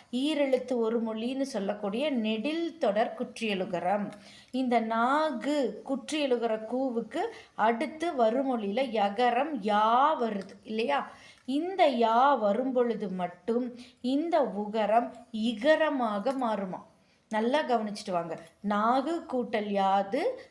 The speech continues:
நாகி யாது. குரங்கு கூட்டல் யாது, குரங்கி யாது. வண்டு கூட்டல் யாது, வண்டி யாது. வரகு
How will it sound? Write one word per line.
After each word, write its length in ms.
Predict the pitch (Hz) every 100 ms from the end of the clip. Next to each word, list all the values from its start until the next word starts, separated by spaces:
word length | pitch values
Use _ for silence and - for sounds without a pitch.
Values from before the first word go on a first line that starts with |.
| _
நாகி 840 | 214 214 240 254 269 226 349 523
யாது. 840 | 240 190 175 170 175 214 202 156 - - -
குரங்கு 720 | - 247 254 285 294 294 339 339
கூட்டல் 420 | 240 226 220 208
யாது, 720 | 196 196 196 196 196 359 453 - _ -
குரங்கி 800 | 254 262 285 285 285 254 392 -
யாது. 880 | 240 214 202 185 - 220 220 - - _ _
வண்டு 640 | 196 220 254 269 339 339 -
கூட்டல் 400 | 240 226 220 202
யாது, 680 | 196 202 202 208 285 466 - _
வண்டி 720 | - 208 220 233 269 247 330
யாது. 760 | 330 214 180 170 - 214 190 - - -
வரகு 540 | 190 202 240 269 302